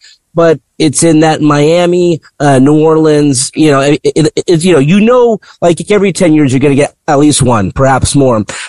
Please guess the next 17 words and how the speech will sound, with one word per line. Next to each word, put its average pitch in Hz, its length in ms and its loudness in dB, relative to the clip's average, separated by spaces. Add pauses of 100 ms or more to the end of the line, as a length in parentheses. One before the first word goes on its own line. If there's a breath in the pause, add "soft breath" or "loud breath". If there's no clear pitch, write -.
They 160 100 2
love 156 320 0
the 185 100 -2
footprint. 202 540 -4 (100)
They 151 140 -2
love 147 320 0
the 147 100 0
fact 156 340 -4
that 151 120 0
it's, 131 180 -4
uh, 143 60 0
you 135 140 0
know, 120 160 -2 (360 loud breath)
walkable. 156 800 0
You 160 140 -2
know, 147 160 0
it, 156 180 -2